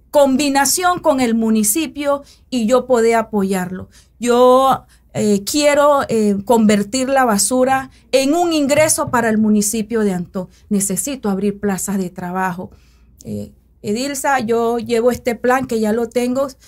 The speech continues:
Ejemplo, que usted fuera moda-, moradora del distrito de Antón, yo le voy a poner en su casa unos tinacos pequeños, cuatro tinacos, y usted ahí, cada vez que usted va a echar su basura, ya usted no la va a recoger toda junta, sino va, la va a seleccionar.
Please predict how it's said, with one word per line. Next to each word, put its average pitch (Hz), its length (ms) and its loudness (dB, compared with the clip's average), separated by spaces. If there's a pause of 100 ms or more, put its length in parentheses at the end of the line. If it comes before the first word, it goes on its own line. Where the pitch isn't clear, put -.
(220)
Ejemplo, 269 480 0
que 233 60 -4
usted 233 220 -4
fuera 254 280 0
moda-, 208 480 0
moradora 220 560 2
del 220 160 2
distrito 220 480 -2
de 240 100 0
Antón, 226 480 -2 (300)
yo 226 120 2
le 254 100 4
voy 254 240 4
a 254 100 0
poner 214 300 0
en 247 80 0
su 220 180 -2
casa 208 540 -2
unos 254 280 -4
tinacos 208 460 -2
pequeños, 208 920 -2 (600)
cuatro 247 400 2
tinacos, 214 520 -2
y 214 120 -2
usted 196 220 -6
ahí, 220 220 -2
cada 330 380 2
vez 330 160 -2
que 330 120 -8
usted 277 220 -2
va 269 60 0
a 269 40 -2
echar 269 220 -4
su 262 160 -6
basura, 208 500 -4 (260)
ya 214 100 0
usted 208 240 -4
no 220 120 -2
la 190 120 -2
va 180 120 -6
a 180 40 -8
recoger 185 440 -8
toda 185 280 -8
junta, 190 380 -6
sino 180 340 -6
va, 185 100 -6
la 185 140 -6
va 175 100 -6
a 175 40 -8
seleccionar. 175 680 -10